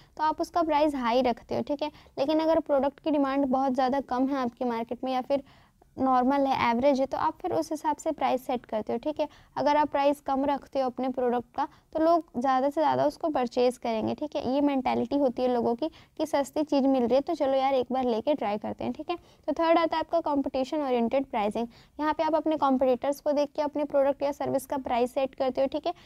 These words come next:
कि आपके कॉम्पिटिटर्स ने कितना प्राइस रखा हुआ है उस पर्टिकुलर प्रोडक्ट का या फिर उस पर्टिकुलर सर्विस का। क्योंकि देखो अगर आपका कॉम्पिटिटर उसको आपसे सस्ते प्राइस में दे रहा है तो फिर वो आपका प्रोडक्ट लोग नहीं लेंगे।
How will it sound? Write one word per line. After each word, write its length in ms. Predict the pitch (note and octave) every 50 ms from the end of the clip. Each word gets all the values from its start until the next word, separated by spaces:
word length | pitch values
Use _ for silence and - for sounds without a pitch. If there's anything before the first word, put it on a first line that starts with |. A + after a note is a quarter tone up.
| - - -
कि 80 | - D4+
आपके 260 | D#4 C#4+ C#4+ - - D#4+
कॉम्पिटिटर्स 760 | - D4+ C#4+ C#4+ C4+ - C#4+ - C4+ C4 - C#4+ D#4 - -
ने 140 | C#4+ C#4+ D#4
कितना 320 | D4+ - D4 - - C4+ C#4+
प्राइस 340 | C#4+ - B3+ A#3+ B3 B3+ B3
रखा 240 | B3+ A#3 - B3+ B3+
हुआ 220 | B3 B3 A#3 A#3+
है 80 | B3 B3
उस 100 | C#4 -
पर्टिकुलर 480 | - C4 B3 A#3+ - A#3+ A#3 B3 B3 B3
प्रोडक्ट 360 | B3 - B3 A#3+ A#3 A#3 A#3+
का 80 | - -
या 200 | - B3+ B3+ A#3+ - -
फिर 180 | - - C#4+ D4
उस 180 | D4 - C#4+ -
पर्टिकुलर 520 | - - B3+ B3 - A#3 - A3+ A#3+ C4+ D#4 - - - - - - -
सर्विस 360 | - C#4 B3+ A#3 C4 C4 B3+
का। 120 | - B3 B3
क्योंकि 240 | - C#4+ C4+ -
देखो 240 | D4+ D4 D4 - -
अगर 200 | - D4+ D4 D4 D4
आपका 220 | C#4+ - - D4 C#4+
कॉम्पिटिटर 600 | - C#4 C4+ B3+ - C4+ B3+ C4+ B3 B3 C4+ C#4
उसको 400 | D4 C#4 - - - - D4+ E4 - - - - - - -
आपसे 320 | C4 C4 C4 - - E4+ D4+
सस्ते 340 | - D#4+ C#4+ - - D#4+ D#4+
प्राइस 320 | - D#4+ D4 C#4+ D4 C#4
में 160 | C#4 D4+ D#4 C#4
दे 140 | C4+ B3+
रहा 100 | A#3 A#3
है 80 | B3 C#4 - -
तो 80 | E4+
फिर 160 | D#4 - F4+
वो 120 | E4+ E4+ F4
आपका 320 | D#4 D4 C#4 - - -
प्रोडक्ट 500 | D#4 - D4+ C#4+ C#4 D#4 D4+ - _ -
लोग 200 | D4+ D4+ D#4 D4
नहीं 280 | D4 C4+ C4 A#3 C#4+ D#4
लेंगे। 360 | D4+ C4 A#3+ A3+ A3+ A3+ C4